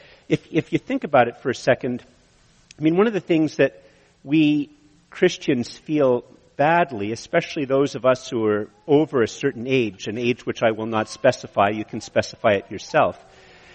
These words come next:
Uh, we remember a time when we weren't the away team all the time. <laughs> Uh, where there'd be at least some type of grudging respect, uh, towards the church and towards Christian things. But this letter is written at a time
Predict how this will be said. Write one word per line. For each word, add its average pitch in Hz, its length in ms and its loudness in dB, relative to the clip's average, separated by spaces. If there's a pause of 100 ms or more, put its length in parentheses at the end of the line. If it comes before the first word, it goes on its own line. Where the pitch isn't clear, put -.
(240)
Uh, 127 120 2
we 208 160 -2
remember 240 440 2
a 175 60 2
time 131 360 -4
when 127 140 -2
we 135 120 -2
weren't 180 340 0 (120)
the 143 260 2
away 143 380 0
team 92 520 -10 (400)
all 117 180 2
the 104 120 -10
time. 90 380 -6 (340)
<laughs> 185 80 -6 (1300)
Uh, 123 140 2
where 151 160 2
there'd 160 160 0
be 175 140 -6
at 175 40 -10
least 180 220 0
some 175 100 0
type 160 260 -2
of 127 120 -16
grudging 147 400 0
respect, - 720 -2 (180)
uh, 113 160 -2
towards - 540 -4 (140)
the 113 80 -10
church - 540 -2
and 101 100 -12
towards 107 280 -2
Christian - 420 -6
things. 165 380 -2 (300)
But 185 160 2
this 302 300 -4
letter 294 180 4
is 160 140 -2
written 170 180 -2
at 139 60 -2
a - 100 -20
time 143 340 0